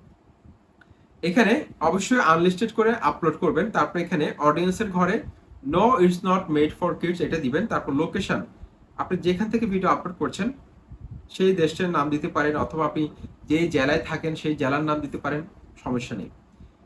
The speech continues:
ওকে, লোকেশন দিলাম। তারপরে এখান থেকে আপনার যদি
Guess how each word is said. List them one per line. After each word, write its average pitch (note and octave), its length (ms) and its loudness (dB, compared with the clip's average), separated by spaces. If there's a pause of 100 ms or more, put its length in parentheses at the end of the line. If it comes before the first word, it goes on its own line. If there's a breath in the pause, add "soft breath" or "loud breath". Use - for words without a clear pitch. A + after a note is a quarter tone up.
(180)
ওকে, - 120 -2 (100)
লোকেশন F3+ 360 0 (440)
দিলাম। D#3+ 220 2 (600)
তারপরে E3+ 300 0
এখান G#3 160 -2
থেকে G#3 180 -2
আপনার F3+ 180 -2
যদি F3+ 100 -2